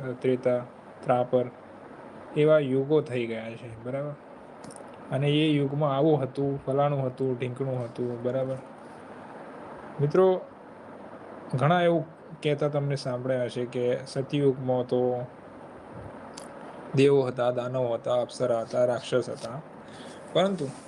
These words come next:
જે રીતે આપણે લાઈવ સ્ટ્રીમ કરીએ છીએ, જે તમને બુક્સ બતાવીએ છીએ, બુક્સ પ્રમાણે તો કંઈક અલગ જ ઇતિહાસ હોય એવું આપણને દેખાય છે.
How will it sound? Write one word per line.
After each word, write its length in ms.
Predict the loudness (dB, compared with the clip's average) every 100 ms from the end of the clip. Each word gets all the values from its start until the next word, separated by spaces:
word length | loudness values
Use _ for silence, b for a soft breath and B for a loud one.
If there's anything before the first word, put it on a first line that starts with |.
| -18 -18 -14 0
જે 140 | 4
રીતે 200 | 4 6
આપણે 200 | 6 6
લાઈવ 160 | 4 4
સ્ટ્રીમ 240 | 4 -2
કરીએ 320 | 0 2 0 2
છીએ, 180 | 2
જે 140 | 4 2
તમને 260 | 2 0
બુક્સ 300 | 0 -2 0
બતાવીએ 460 | -2 2 2 4 2
છીએ, 240 | 2 0
બુક્સ 280 | 0 -4 -4
પ્રમાણે 400 | -2 -2 0 0
તો 280 | 4 4 4 B B B -2
કંઈક 200 | 0 2
અલગ 340 | 4 6 6 6
જ 120 | 2
ઇતિહાસ 380 | 2 6 6 6
હોય 160 | 4
એવું 260 | 4 4 0 -2
આપણને 360 | -2 -2 -6
દેખાય 420 | -4 -6 -6 -12 -10
છે. 180 | -14